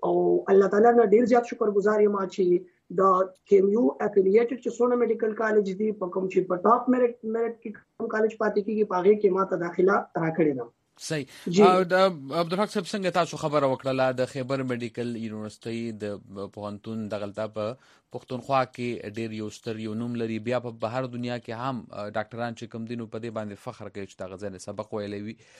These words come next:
Speaker 2: آ، تاسو په خپله هم دغلته سبق وایئ، ستاسو داخله دغلته څنګه شوې وه؟ تاسو په کوم سکالرشپ باندې راغلي وئ، آ، یوازې، آ،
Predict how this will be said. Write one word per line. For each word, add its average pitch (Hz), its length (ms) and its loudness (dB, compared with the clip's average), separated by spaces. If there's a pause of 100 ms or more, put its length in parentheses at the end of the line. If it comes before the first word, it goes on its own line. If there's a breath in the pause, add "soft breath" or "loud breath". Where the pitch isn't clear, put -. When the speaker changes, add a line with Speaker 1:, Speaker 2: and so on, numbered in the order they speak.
(260 soft breath)
Speaker 2:
آ، 147 200 2
تاسو 170 320 0
په 151 100 -2
خپله 156 360 0
هم 151 100 -6
دغلته 139 300 -2
سبق 131 380 -6
وایئ، 131 280 0
ستاسو 165 420 -2
داخله 143 460 -2
دغلته 139 380 -4
څنګه 156 340 -8
شوې 143 360 -6
وه؟ 135 180 -4
تاسو 135 360 -8
په 135 280 -6 (500 soft breath)
کوم 131 140 -4
سکالرشپ 117 680 -4
باندې 151 240 -2
راغلي 139 380 -2
وئ، 139 400 -8
آ، 120 200 -6
یوازې، 127 920 -4
آ، 101 100 -8